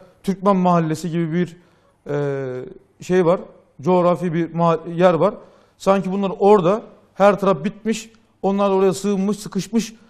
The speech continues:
gibi bir algı, e, var. Halbuki, e, on bir ve on ikinci yüzyıllarda bölgeye, e, yoğun bir Türk, e, göçü varken hocam, e, bin beş yüz on altıda Suriye toprakların tamamıyla beraber Osmanlı Devleti'ne geçiyor.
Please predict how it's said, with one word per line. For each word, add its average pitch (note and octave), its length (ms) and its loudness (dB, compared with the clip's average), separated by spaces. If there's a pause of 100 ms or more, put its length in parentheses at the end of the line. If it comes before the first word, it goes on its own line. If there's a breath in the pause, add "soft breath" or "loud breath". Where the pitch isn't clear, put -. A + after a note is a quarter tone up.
(220 soft breath)
gibi G#3+ 200 -2
bir B3 100 -2
algı, F3 460 2 (320)
e, C#3 60 -8 (360)
var. G3+ 160 0 (300 loud breath)
Halbuki, F#3+ 640 -2 (380 loud breath)
e, D3+ 100 0
on F#3+ 340 0
bir F#3+ 60 -2
ve G3 40 -2
on G3+ 180 -2
ikinci G3 320 -4
yüzyıllarda F3+ 480 -2
bölgeye, F3 540 0 (140)
e, C#3+ 400 -4
yoğun F#3 320 0
bir E3+ 100 -4
Türk, - 380 -8 (400)
e, C3+ 500 -8
göçü D#3+ 420 -4
varken F3+ 360 2
hocam, F3+ 240 -4 (720 soft breath)
e, C#3+ 240 -2
bin G#3 200 2
beş A3+ 220 2
yüz F#3 160 -8
on G#3 160 2
altıda G#3 460 0 (500)
Suriye F#3+ 500 0 (200)
toprakların F#3 580 -2
tamamıyla F3+ 500 0
beraber E3 260 2
Osmanlı F#3 420 -2
Devleti'ne E3 340 -4
geçiyor. C3+ 300 -8